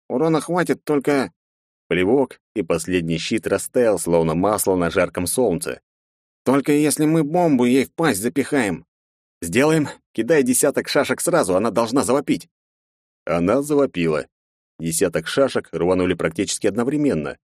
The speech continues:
оторвав ей пару щупалец, и она завопила. Стальной шар диаметром сантиметров пятьдесят, покрашенный в чёрный цвет, с намалёванным поверх жёлтым злобным смайлом, уже лежал у меня в руке, и когда тварь заголосила,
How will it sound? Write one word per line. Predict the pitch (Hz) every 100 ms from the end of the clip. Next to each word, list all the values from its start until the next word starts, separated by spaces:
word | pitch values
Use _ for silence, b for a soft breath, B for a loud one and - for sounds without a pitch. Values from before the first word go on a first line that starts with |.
| _ _
оторвав | 143 143 135 131 120
ей | 90
пару | 92 104
щупалец, | 107 - 123 80 69 - - _ _
и | -
она | 165 180 175
завопила. | 156 170 170 160 135 76 69 - _ _ _ _ _ -
Стальной | - 80 85 80
шар | 117 110 82
диаметром | 85 87 85 80 82
сантиметров | 80 85 87 90 78 80 -
пятьдесят, | 87 87 - 123 117 _ _ _ -
покрашенный | 147 185 143 - 95
в | -
чёрный | 90 85
цвет, | 82 - 123 117 _
с | -
намалёванным | 143 143 135 131 127 117 98
поверх | 113 110 92
жёлтым | 82 113 92 92
злобным | 95 104 101
смайлом, | 101 98 107 98 92 85 _ _ _
уже | 139 139
лежал | 151 131 139 135
у | 117
меня | 120 120
в |
руке, | 139 135 90 67 - _ _ _
и | -
когда | 82 82 85
тварь | 82 87 90
заголосила, | 82 80 85 82 131 120 76